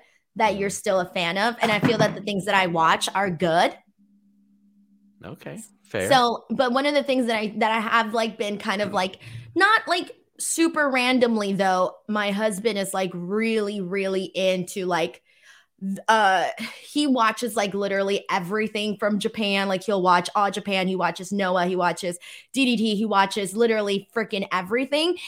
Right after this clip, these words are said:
Speaker 1: And I don't have the time to watch all of that, but he,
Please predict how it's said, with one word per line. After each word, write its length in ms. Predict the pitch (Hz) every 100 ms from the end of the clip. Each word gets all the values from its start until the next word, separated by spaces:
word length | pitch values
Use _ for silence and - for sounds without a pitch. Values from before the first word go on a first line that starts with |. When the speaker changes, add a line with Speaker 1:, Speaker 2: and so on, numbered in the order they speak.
| - -
Speaker 1:
And 320 | 247 240 233 226
I 140 | 202 233
don't 200 | 247 -
have 340 | 202 202 208
the 80 | 208
time 380 | - 202 185 214
to 100 | 202
watch 420 | 180 170 185 - - 196
all 220 | 190 220
of 120 | 220
that, 300 | 277 339 359 - _ _
but 380 | 180 254 247 247 - _ _ _ _ _ -
he, 320 | - -